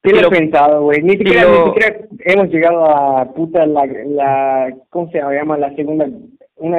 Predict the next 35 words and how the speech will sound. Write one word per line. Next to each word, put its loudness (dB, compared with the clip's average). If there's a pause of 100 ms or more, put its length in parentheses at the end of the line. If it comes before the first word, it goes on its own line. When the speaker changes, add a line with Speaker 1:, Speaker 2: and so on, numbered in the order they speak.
Speaker 1:
de 0
las -4
galaxias -4
más -8
cercanas, -8
Andrómeda, -4
güey. -6 (420)
Speaker 2:
No -2
me, 0
Speaker 1:
Ni -6
Speaker 2:
no -4
me -2
Speaker 1:
siquiera 2
Speaker 2:
sé, -12
no -6
me -4
sé 2
de 2
galaxias. -2 (1400)
Speaker 1:
Andrómeda, 0
güey, -2
es, -10 (380)
creo 0
que -2
es, -14
a -8
ver, -6 (400)
si -12
no -2
me -2
equivoco, -2
es -4
una -4
galaxia, -6
güey. -10